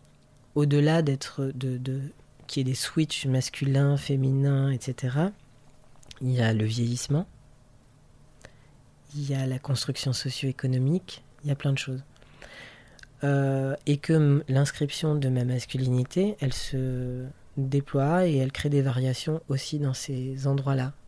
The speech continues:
Qu'est-ce que c'est que vieillir en tant qu'homme ? Qu'est-ce que c'est que vieillir en tant qu'homme trans, et cetera ? Euh,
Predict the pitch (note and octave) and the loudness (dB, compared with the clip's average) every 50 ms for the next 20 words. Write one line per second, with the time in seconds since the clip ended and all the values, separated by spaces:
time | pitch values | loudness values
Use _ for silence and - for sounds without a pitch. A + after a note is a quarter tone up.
0 | - - - - - - - - - - - C3+ - - C#3+ C3 - D#3 D#3 - | -20 -20 -20 -20 -20 -20 -20 -20 -14 -6 -6 -6 -4 -4 -6 -2 -2 -2 -2 -2
1 | D3 C3 B2+ C3 C3+ C3 C3 C3+ C3+ C#3+ D3+ D3 C#3 C3+ - C#3 C#3+ C#3+ - C3+ | -2 -4 -2 0 0 0 2 2 0 0 0 0 -2 -4 -2 -2 -4 -2 -2 -4
2 | B2+ B2+ C#3 C#3 - - - - - - - - C3 - - - B2+ - - D3 | -4 -4 -4 -6 -10 -16 -20 -20 -20 -20 -8 -8 -6 -6 -6 -6 -6 -2 -2 -2
3 | C#3+ - C3+ B2 C3 C3 C3 C3+ C#3+ C#3+ C#3 B2+ - B2+ A#2+ - - C#3 C#3+ C#3 | -2 -2 -4 -4 -2 -2 0 0 0 0 -2 -4 -4 -6 -6 -4 -2 -2 -2 -2
4 | - - - B2+ B2+ - - - B2+ - C#3 C#3 - C3+ B2+ A#2+ B2+ - - - | -6 -8 -6 -6 -6 -6 -8 -10 -8 -10 -10 -8 -8 -8 -8 -10 -12 -12 -18 -20
5 | - - - - - - - - - - - - - - - - - - - - | -20 -20 -20 -20 -20 -20 -20 -20 -20 -20 -20 -20 -20 -20 -20 -20 -20 -20 -20 -20
6 | - - - - - - - - A3 D3+ C3+ C3 B2+ | -20 -20 -20 -20 -20 -20 -20 -16 -10 -8 -6 -6 -6